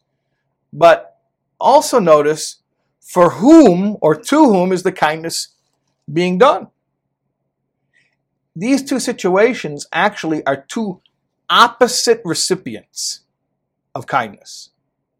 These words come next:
Couldn't be more opposite. Because you're looking at man in his very lowest moment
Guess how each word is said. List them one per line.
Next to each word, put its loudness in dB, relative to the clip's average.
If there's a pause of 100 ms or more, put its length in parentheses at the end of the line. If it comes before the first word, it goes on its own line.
(280)
Couldn't -2
be -8
more 0
opposite. -6 (1600)
Because -4
you're 0
looking -2
at -4 (500)
man -4 (300)
in -4
his -6
very 4
lowest -2
moment -2